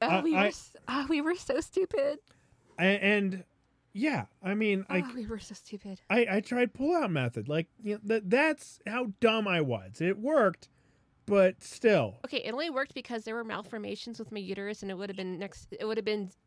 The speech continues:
Speaker 1: almost impossible for me to get pregnant.
Speaker 2: Thank God.
Speaker 1: Yep.
Speaker 2: But, yeah, I, I don't see eighteen-year-olds and be like, "Hey, I would fuck that."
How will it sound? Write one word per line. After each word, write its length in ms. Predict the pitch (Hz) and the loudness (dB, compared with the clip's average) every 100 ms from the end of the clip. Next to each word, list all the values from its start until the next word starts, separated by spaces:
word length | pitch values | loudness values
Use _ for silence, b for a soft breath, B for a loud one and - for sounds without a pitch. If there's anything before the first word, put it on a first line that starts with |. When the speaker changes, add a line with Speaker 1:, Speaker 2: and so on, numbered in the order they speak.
| - | -6
Speaker 1:
almost 380 | 220 202 202 220 | -4 -4 -6 -8
impossible 420 | 196 170 - 170 | -8 -8 -8 -14
for 120 | - | -12
me 80 | 170 | -14
to 40 | - | -14
get 120 | - | -14
pregnant. 320 | - 117 - _ _ - - | -14 -14 -16 _ _ -12 -2
Speaker 2:
Thank 180 | 160 | 0
God. 240 | 151 104 95 _ b b b b b b _ _ _ _ _ _ _ _ _ _ _ _ _ _ _ - - | 0 -2 -6 _ b b b b b b _ _ _ _ _ _ _ _ _ _ _ _ _ _ _ -14 -10
Speaker 1:
Yep. 100 | 190 | -8
Speaker 2:
But, 300 | 160 185 180 _ - - | 2 2 2 _ -20 -4
yeah, 200 | 185 180 | 0 2
I, 180 | 151 196 | 2 2
I 80 | 185 | 2
don't 240 | 220 240 202 | 2 2 -4
see 380 | - 240 220 - | 0 0 0 0
eighteen-year-olds 1000 | 151 196 - - 214 196 170 160 160 156 | 0 0 -2 -2 0 2 2 4 2 0
and 140 | 139 | -2
be 60 | 131 | -2
like, 260 | 123 113 - | -4 -6 -10
"Hey, 680 | 135 131 117 104 101 95 90 92 90 - - 120 - | -6 -4 -4 -4 -6 -8 -10 -16 -20 -20 -20 -20 -8
I 760 | 101 98 98 95 92 - 95 98 | -4 -4 -6 -12 -20 -16 -12 -10
would 240 | 95 85 87 - - - - | -12 -16 -20 -20 -20 -18 -8
fuck 240 | 131 - _ 101 101 107 - | -6 -6 _ -20 -20 -18 -12
that." 600 | 113 - - 95 87 95 | -10 -10 -12 -12 -12 -16